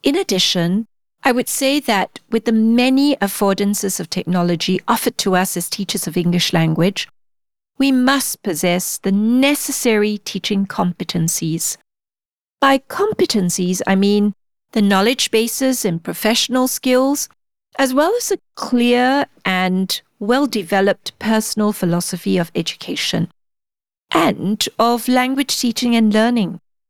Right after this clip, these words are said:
With such competencies, skills, and a strong philosophical stance,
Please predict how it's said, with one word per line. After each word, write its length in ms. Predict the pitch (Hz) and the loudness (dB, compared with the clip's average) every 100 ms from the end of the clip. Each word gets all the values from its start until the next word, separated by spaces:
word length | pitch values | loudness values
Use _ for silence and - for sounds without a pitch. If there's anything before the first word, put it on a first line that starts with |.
| _ _ _ _ _ _ | _ _ _ _ _ _
With 160 | 269 277 | -2 -2
such 440 | - - 494 - | -4 -2 -2 -4
competencies, 1200 | - 285 269 294 - 214 202 220 208 220 240 - - | -2 0 2 0 0 0 0 0 2 2 0 -6 -6
skills, 680 | - - 202 208 233 - - _ _ | -2 2 4 4 0 -4 -12 _ _
and 100 | 196 | -2
a 60 | 185 | -2
strong 420 | - - 226 247 | -2 -2 0 0
philosophical 640 | 269 214 190 - 190 - 180 | 0 2 2 -2 -8 -4 -4
stance, 800 | - 208 196 196 254 349 - | -2 -2 0 0 -2 -4 -8